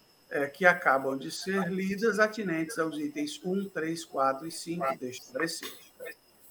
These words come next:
E, ante o apurado, a análise técnica sugeriu a emissão de parecer prévio, desaprovando as contas em tela, ratificando as ressalvas listadas nos itens A a M deste pronunciamento,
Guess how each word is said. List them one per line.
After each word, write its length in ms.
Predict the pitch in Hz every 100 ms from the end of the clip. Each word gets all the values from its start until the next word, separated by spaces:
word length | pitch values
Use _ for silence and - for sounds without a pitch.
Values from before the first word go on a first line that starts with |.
| - - - - - - - - - - - - - - - -
E, 400 | 247 226 196 170
ante 340 | 190 170 143 147
o 80 | 139
apurado, 600 | - 233 185 196 226 202
a 80 | 151
análise 400 | 151 156 180 196
técnica 500 | 175 165 165 190 202
sugeriu 540 | 190 226 190 214 175 175
a 80 | 175
emissão 420 | 180 175 160 151
de 80 | 156
parecer 440 | 160 170 214 180
prévio, 440 | - 165 175 185 190
desaprovando 1000 | - 226 247 190 185 185 160 135 143 135
as 160 | 135
contas 440 | - 120 117 120 135
em 140 | 180
tela, 480 | 180 156 180 208 262 _ _ _ _ _
ratificando 760 | - 202 - 202 - 208 226 226
as 120 | 175
ressalvas 560 | 190 185 170 170 165
listadas 680 | 165 202 - 147 147 160 160
nos 460 | 165 175 170 - -
itens 640 | 196 190 - 131 127 - -
A 380 | 196 233 - -
a 200 | 180 170
M 300 | 170 165 147
deste 320 | 143 151 -
pronunciamento, 760 | 135 120 131 185 190 175 202